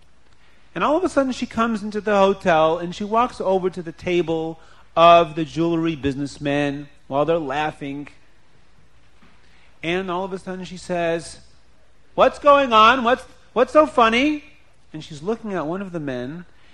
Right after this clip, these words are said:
and it happens to be that that man she's looking at is her husband, and she is the wife, and she happens to be the wife of the man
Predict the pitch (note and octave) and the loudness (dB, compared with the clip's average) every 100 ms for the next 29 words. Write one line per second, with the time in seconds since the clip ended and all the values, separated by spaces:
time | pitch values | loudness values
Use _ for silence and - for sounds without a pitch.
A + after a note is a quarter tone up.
0 | - D3 D#3 D#3+ G#3+ A#3 A3+ - E3+ C#3+ | -16 -8 -6 -4 -4 -4 -8 -12 -8 -6
1 | D3 D3+ - - D#3+ D#3+ D#3 - - C#3 | -4 -8 -16 -8 0 0 0 -8 -20 -8
2 | C#3+ G3+ A#3+ - G3+ G3 F#3+ F3 D#3+ F3+ | 0 2 2 -2 -2 -2 -2 -6 -8 -6
3 | F#3+ F3 D#3+ C#3+ C3+ C3+ B2+ C3+ D3 E3+ | -6 -4 -2 -2 -2 -4 -2 -2 -2 0
4 | C4 E4+ F#4+ - - - - - - - | 0 0 -6 -16 -20 -20 -20 -20 -20 -20
5 | - F3+ G#3 A#3 G#3 B3 C#4 C4 A#3+ G#3+ | -12 -4 -2 -4 -8 -6 -6 -6 -6 -4
6 | D3 D3 D3 D3 - - - - C3+ C3 | 0 2 2 0 -4 -18 -20 -20 -18 -14
7 | A3 A3 A3+ G#3+ G3+ A#3+ A#3 F3 E3 F3+ | -12 -12 -12 -14 -10 -8 -4 -2 0 -2
8 | F#3+ G3 G#3 G#3+ C4 G#3+ G3 A3 | -6 -8 -8 -4 -2 -2 -2 -2